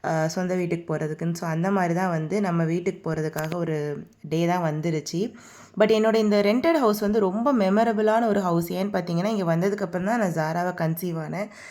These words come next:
இதுக்கப்புறம் தான் நான் புது வீடு வாங்கினேன். கொஞ்சம் வந்து நல்லா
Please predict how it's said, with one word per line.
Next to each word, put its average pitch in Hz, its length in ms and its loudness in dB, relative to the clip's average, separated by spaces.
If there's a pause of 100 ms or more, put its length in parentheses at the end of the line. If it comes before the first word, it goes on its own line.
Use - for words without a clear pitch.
(180)
இதுக்கப்புறம் 185 460 2
தான் 233 120 4
நான் 214 140 2
புது 190 180 0
வீடு 190 200 2
வாங்கினேன். 170 480 0 (140)
கொஞ்சம் 175 260 -2
வந்து 180 200 0
நல்லா 170 580 0